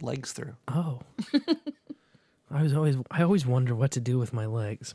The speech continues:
Speaker 2: but when those show up, I'll know exactly. My legs are in
Speaker 1: But
Speaker 2: some
Speaker 1: yeah, did you ever meet, uh, you ever meet Adam or John?
Speaker 2: I have not.
Speaker 3: Not
Speaker 2: no.
Speaker 3: yet.
Speaker 2: No. Uh, closest I've got was I was on one of them Podcasting two point oh Jitsi calls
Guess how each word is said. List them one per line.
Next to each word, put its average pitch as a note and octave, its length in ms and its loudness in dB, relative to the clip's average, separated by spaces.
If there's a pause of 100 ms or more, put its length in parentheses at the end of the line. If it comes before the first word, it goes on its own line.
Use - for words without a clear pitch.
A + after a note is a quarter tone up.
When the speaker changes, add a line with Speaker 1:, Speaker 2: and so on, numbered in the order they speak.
Speaker 2:
but A2 280 -8
when B2 140 -4
those B2+ 180 -2
show A#2+ 240 -4
up, A#2 140 -6
I'll A2 60 -2
know A2+ 140 -4
exactly. A2 500 -10 (1600)
My C3 100 -2
legs D3 240 2
are C#3 60 6
in C3+ 80 6
Speaker 1:
But C#3 80 4
Speaker 2:
some F3 80 4
Speaker 1:
yeah, F#3+ 120 6
did D#3 100 4
you F3+ 80 6
ever F#3+ 100 2
meet, G3 220 0
uh, F#3 200 0
you E3+ 120 0
ever G3+ 120 0
meet G#3+ 160 2
Adam G#3 220 2
or G#3+ 60 0
John? A3+ 260 -2 (680)
Speaker 2:
I C3+ 140 4
have C3+ 140 2
not. A2+ 340 0
Speaker 3:
Not A2+ 220 -2
Speaker 2:
no. A2 80 0
Speaker 3:
yet. G3 300 -4 (100)
Speaker 2:
No. A#2 280 -2 (300)
Uh, A#2+ 240 2
closest D#3 360 4
I've D3 140 2
got C#3 200 2
was C3+ 120 0
I C3+ 120 2
was C3 120 2
on B2+ 280 2 (100)
one C3 140 0
of B2 60 0
them A#2 280 -2 (720)
Podcasting A#2+ 520 0
two B2+ 120 0
point B2 160 0
oh A#2+ 80 0
Jitsi A#2+ 340 -2
calls A2+ 340 -4